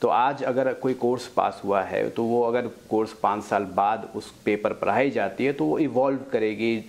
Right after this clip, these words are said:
उस, उस सब्जेक्ट में दुनिया में और क्या हो रहा है। आपके सवाल का सीधा जवाब ये है कि बिल्कुल नहीं, और भी conflicts हैं, ethnic conflicts हैं,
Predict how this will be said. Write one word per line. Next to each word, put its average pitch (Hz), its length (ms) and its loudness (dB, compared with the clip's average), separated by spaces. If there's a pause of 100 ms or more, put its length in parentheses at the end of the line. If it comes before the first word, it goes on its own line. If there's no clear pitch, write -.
(120)
उस, 151 240 -4 (280)
उस 185 200 0
सब्जेक्ट 120 420 0
में 113 100 0
दुनिया 113 300 2
में 107 120 2
और 101 240 2
क्या 98 120 2
हो 92 180 -2
रहा 50 140 0
है। - 440 -8 (160)
आपके 113 340 2
सवाल 131 380 0
का 139 120 0
सीधा 117 380 0
जवाब 127 440 0
ये 123 160 -2
है 147 180 -2
कि 131 160 -2
बिल्कुल 107 420 -2
नहीं, 117 360 0
और 120 300 0
भी 143 100 0
conflicts 131 640 -2
हैं, 151 140 0
ethnic 135 400 0
conflicts 123 680 -2
हैं, 165 280 -2